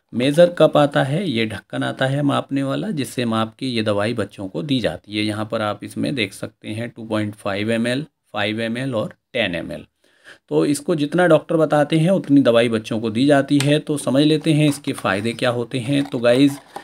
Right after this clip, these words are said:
इस मेडिसिन के जो फ़ायदे हैं, जब भी बच्चों को बैक्टीरियल इन्फेक्शन हो जाता है, कि बच्चों को मान लीजिए दांत का इन्फेक्शन हो गया, आँख कान का इन्फेक्शन हुआ है,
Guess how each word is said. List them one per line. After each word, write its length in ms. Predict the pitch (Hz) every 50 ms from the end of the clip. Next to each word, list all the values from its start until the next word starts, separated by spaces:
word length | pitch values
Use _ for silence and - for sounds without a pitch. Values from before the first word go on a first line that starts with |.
| _ _ -
इस 200 | 151 160 - 165
मेडिसिन 420 | 147 139 139 147 147 - 160 160
के 100 | 160 165
जो 120 | 160 165 156
फ़ायदे 500 | - - 123 110 110 117 131 147 160 156
हैं, 300 | 139 143 147 147 151 139
जब 160 | 123 120 113
भी 120 | 117 139
बच्चों 360 | 139 117 110 110 - - 123
को 220 | 117 - - 139 139
बैक्टीरियल 600 | 123 110 110 104 107 _ - 143 143 165 180 170
इन्फेक्शन 520 | 156 120 110 113 127 117 117 - 127 117 113
हो 80 | 107
जाता 320 | 101 101 95 95 - 101 95
है, 240 | 95 117 160 277 - _ _ _ _ _ _ _ _ _
कि 180 | - 123 127 127
बच्चों 340 | 117 113 110 110 - 135 120
को 160 | 117 - 127
मान 160 | 127 120 117 120
लीजिए 360 | 120 123 117 123 120 127 123
दांत 420 | 120 - - 107 110 117 120 117 _ -
का 100 | - 127
इन्फेक्शन 500 | 123 117 110 123 120 110 - - 123 117
हो 120 | 113 110
गया, 320 | 107 110 113 110 110 107 - _ _
आँख 420 | - 120 117 117 117 - - - _ _ _ -
कान 260 | 110 110 117 123 127
का 120 | 120 131
इन्फेक्शन 520 | 127 127 117 113 117 113 110 - - 113 110
हुआ 200 | 113 113 110 110
है, 320 | 107 110 110 110 110 -